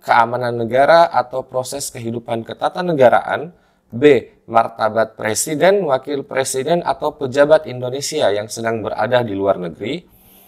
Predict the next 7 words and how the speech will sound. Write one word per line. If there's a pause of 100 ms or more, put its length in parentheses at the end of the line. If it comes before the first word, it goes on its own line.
(240)
C, (160)
mata
uang,
segel,
cap
negara, (560)
materai,